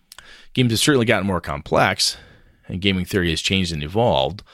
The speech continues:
but I would caution anyone to assume that old tropes and mechanics are in some way flawed, and that they only hold on to them for nostalgia reasons. Three, to Carson's point about min-maxing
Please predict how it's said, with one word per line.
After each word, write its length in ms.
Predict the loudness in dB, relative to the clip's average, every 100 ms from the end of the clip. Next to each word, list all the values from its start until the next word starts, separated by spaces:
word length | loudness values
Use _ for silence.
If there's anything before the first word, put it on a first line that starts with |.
| -20 -4
but 80 |
I 40 | -4
would 80 | 2
caution 340 | 2 2 0
anyone 260 | 2 2 2
to 60 |
assume 260 | 2 2 4
that 100 | 4
old 280 | 4 2 0
tropes 400 | 2 2 2 0
and 60 |
mechanics 580 | 0 0 0 0 0 -2
are 180 | 0 0
in 80 | 0
some 260 | 0 0
way 120 | 0
flawed, 560 | -2 0 4 4 4 0 -6 -12 -6
and 80 | -2
that 40 |
they 80 | 0
only 200 | 2 2
hold 440 | 2 2 4 2
on 180 | -2 -4
to 80 | -4
them 120 | -6
for 120 | -6 -6
nostalgia 500 | -6 -4 -4 -4 -2
reasons. 480 | 0 0 -2 -8 -10 _ _ _ -18
Three, 360 | -2 2 2 0
to 100 | -4
Carson's 340 | 0 0 0
point 300 | 0 0 0
about 200 | 2 2
min-maxing 640 | 4 4 4 2 2 0